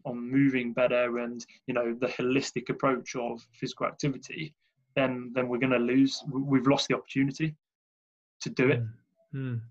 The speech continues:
Speaker 2: And, and like you say, I mean, you, you look at a lot of these models, like, um, the one that springs to mind is Ian Jeffrey's Cougar Power model,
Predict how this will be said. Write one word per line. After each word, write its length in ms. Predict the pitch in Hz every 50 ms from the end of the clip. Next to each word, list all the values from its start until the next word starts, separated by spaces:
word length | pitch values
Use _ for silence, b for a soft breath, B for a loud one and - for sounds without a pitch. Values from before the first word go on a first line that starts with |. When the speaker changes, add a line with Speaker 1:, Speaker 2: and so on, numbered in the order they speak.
| - B B B B B B
Speaker 2:
And, 260 | B 170 180 170 175 175
and 260 | 160 170 180 175 170
like 180 | 165 170 165 -
you 60 | 139
say, 200 | 120 - 151 135 131
I 40 |
mean, 200 | 135 139 135 135
you, 140 | 139 156 160
you 100 | 165 143
look 140 | 139 135 -
at 80 | - 151
a 20 |
lot 100 | 127 123
of 60 | 135
these 160 | 135 127 120
models, 460 | 127 127 131 135 131 127 123 120 120 -
like, 340 | 127 120 123 - - - - -
um, 420 | 147 135 131 127 120 120 113 117
the 80 | 117 127
one 120 | 123 127
that 60 | 123 123
springs 220 | - - 127 117
to 100 | - -
mind 200 | 123 120 120 120
is 140 | 117 110 120
Ian 160 | 127 120 117
Jeffrey's 400 | 117 131 123 123 - 127 117 113
Cougar 260 | - - 147 131 127 127
Power 300 | - 160 160 165 147 135
model, 340 | 135 127 120 113 107 -